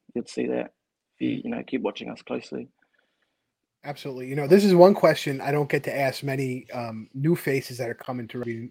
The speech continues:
Speaker 2: uh, New York.
Speaker 1: Yeah.
Speaker 2: You know, you have this relationship with, with Coach Beal. Do you think it's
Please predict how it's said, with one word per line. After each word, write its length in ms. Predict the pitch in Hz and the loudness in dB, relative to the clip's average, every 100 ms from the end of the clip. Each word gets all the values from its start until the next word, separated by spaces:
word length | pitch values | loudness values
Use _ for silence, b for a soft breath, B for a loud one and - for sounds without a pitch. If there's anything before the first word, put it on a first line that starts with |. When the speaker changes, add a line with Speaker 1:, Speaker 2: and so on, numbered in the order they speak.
| 90 | -12
Speaker 2:
uh, 120 | 117 113 | -10 -10
New 240 | 113 113 | -10 -10
York. 280 | 117 113 - b b b b b - | -10 -12 -14 b b b b b -12
Speaker 1:
Yeah. 100 | 117 - - | -12 -12 -4
Speaker 2:
You 80 | 139 | 2
know, 40 | |
you 160 | 151 - - | 4 2 6
have 220 | 185 196 | 6 6
this 180 | 185 - | 4 2
relationship 500 | 165 160 139 - 139 - | 0 0 -2 -6 -6 -8
with, 180 | 131 - | -10 -12
with 120 | - - | -18 -8
Coach 220 | 143 123 123 - - | -8 -6 -10 -6 -2
Beal. 480 | 196 - - - - - _ _ _ | -2 2 2 2 -2 -6 _ _ _
Do 80 | 156 196 | -2 0
you 60 | 214 | 2
think 220 | 226 | 2
it's 60 | 214 | 0